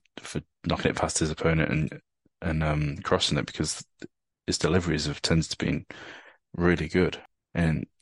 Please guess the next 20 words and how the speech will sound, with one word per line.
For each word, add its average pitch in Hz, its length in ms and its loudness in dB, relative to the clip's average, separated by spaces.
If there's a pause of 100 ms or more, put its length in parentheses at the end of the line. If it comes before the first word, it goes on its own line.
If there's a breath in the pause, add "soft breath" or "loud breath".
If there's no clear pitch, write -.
that - 260 0 (480)
aspect, - 260 0
you've 82 100 -2
got 82 260 2 (360)
someone 87 360 2
who 80 160 0 (380)
is - 220 -6
kind 87 280 2
of - 340 -4 (440)
a - 60 -4
similar 87 340 4
style 85 360 2
to 80 300 0
Jed 76 220 0
Wallace, 82 360 0
who's 78 320 -4 (920 loud breath)
a - 40 -10
very 90 180 4
good 78 160 -2
crosser. 76 500 2